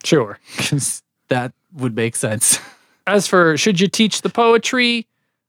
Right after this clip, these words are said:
Speaker 1: uh, probably not.
Speaker 2: No, but
Speaker 1: Maybe.
Speaker 2: not for the reasons that you're thinking, no. <laughs>
Speaker 1: Right.
Speaker 2: Just, you know what, man? Just, like, take it easy on it for a couple years,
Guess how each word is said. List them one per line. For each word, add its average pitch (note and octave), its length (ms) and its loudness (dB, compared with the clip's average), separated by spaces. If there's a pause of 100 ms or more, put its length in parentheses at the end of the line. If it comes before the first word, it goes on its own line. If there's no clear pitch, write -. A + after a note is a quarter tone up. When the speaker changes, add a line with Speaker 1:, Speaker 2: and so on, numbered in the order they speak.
(200)
Speaker 1:
uh, F3 640 2 (500)
probably G4 300 -2
not. A#4+ 340 4 (1120)
Speaker 2:
No, D3+ 440 4
but D3+ 100 2 (100)
Speaker 1:
Maybe. A#2 40 2
Speaker 2:
not B2 220 0
for B2+ 80 2
the A#2+ 120 -2
reasons B2 480 -2
that A#2+ 100 -4
you're A#2+ 180 -4
thinking, A#2+ 400 -4
no. C3+ 240 -2 (160)
<laughs> - 140 -16
Speaker 1:
Right. C#3 460 2 (640)
Speaker 2:
Just, G3+ 280 2 (520)
you G#3 80 -2
know G#3 160 4
what, G3 200 4
man? F3+ 420 2
Just, - 300 -2
like, B2 380 0 (880)
take E3+ 220 2
it C#3 80 4
easy C#3 300 4
on C3 140 0
it G#2+ 120 -4
for B2 100 -2
a A2+ 60 -2
couple A#2 280 -2
years, A2+ 500 -4